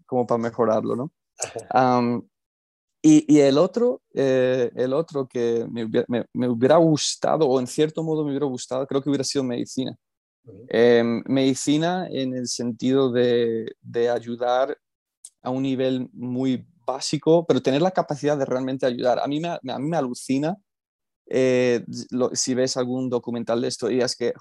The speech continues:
Speaker 1: soy, estoy fatal con los títulos y los nombres, pero me encantaría poder recomendarlo a la audiencia. Y es, eh, por ejemplo, un médico chino que va a África, empieza a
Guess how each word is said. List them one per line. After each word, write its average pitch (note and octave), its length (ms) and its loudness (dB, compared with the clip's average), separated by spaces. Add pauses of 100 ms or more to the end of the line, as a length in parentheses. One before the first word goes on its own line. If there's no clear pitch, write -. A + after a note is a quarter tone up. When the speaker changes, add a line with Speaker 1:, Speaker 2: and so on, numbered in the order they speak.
(180)
Speaker 1:
soy, D3+ 280 2
estoy E3 420 0 (220)
fatal D3 540 -2
con C3 140 -8
los A#2 160 -12
títulos C#3 340 -6
y A2 40 -4
los A2 100 -2
nombres, C3+ 280 0
pero A#2+ 120 0
me A#2+ 60 -2
encantaría A#2+ 420 2
poder C#3 200 2
recomendarlo B2 680 -2 (540)
a A#2 60 2
la B2 80 4
audiencia. A#2 560 -2 (260)
Y C3 140 2
es, D3 280 4
eh, A#2+ 600 2
por A#2+ 140 -4
ejemplo, C3+ 400 -4
un D3 300 -2
médico D#3 640 -4
chino D#3 540 -4
que B2+ 120 -2
va C3 180 -2
a - 20 -4
África, C#3 400 -4
empieza C3+ 360 -4
a A#2+ 520 0